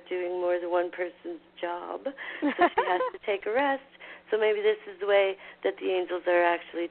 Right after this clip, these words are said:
Speaker 1: telling her, "Josie, take a rest, love. You'll be
Speaker 2: <laughs>
Speaker 1: fine."
Speaker 2: Yeah, she never does, that's for sure. That's for
Speaker 1: See?
Speaker 2: sure.
Speaker 1: <laughs>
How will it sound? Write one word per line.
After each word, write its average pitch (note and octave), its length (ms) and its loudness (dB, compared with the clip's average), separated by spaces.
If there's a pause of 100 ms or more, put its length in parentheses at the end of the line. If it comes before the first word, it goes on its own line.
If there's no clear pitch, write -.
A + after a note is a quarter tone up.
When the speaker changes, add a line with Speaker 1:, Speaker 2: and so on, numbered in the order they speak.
Speaker 1:
telling E3+ 220 -2
her, E3 100 -6 (100)
"Josie, G3 440 -2
take B3 200 0
a D#3+ 60 -6
rest, D#3 240 -10 (100)
love. A3+ 220 4 (760)
You'll B3 200 2
be A#3 140 0
Speaker 2:
<laughs> - 40 -10
Speaker 1:
fine." D3+ 300 0 (320)
Speaker 2:
Yeah, A3 240 -6 (100)
she B3+ 60 -12
never A3 300 -6
does, G#3 240 -8
that's G#3 260 -8
for G#3+ 180 -6
sure. G#3 200 -10 (320)
That's A3+ 180 -2
for A3+ 100 -4
Speaker 1:
See? E3+ 120 0
Speaker 2:
sure. G#3+ 180 -4 (240)
Speaker 1:
<laughs> A3+ 100 -2